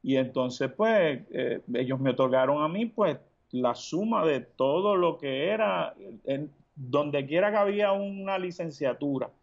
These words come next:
que se había comprado ese catálogo, que estaba esa canción envuelta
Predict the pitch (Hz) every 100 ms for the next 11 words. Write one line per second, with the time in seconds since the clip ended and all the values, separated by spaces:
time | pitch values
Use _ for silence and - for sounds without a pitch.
0 | _ _ _ _ _ - 131 139 127 139
1 | 156 165 180 139 160 170 185 190 175 -
2 | _ _ _ 131 127 185 180 160 190 190
3 | 139 123 123 _ _ _ - 139 - 135
4 | 147 165 160 160 180 175 185 196 233 208
5 | 123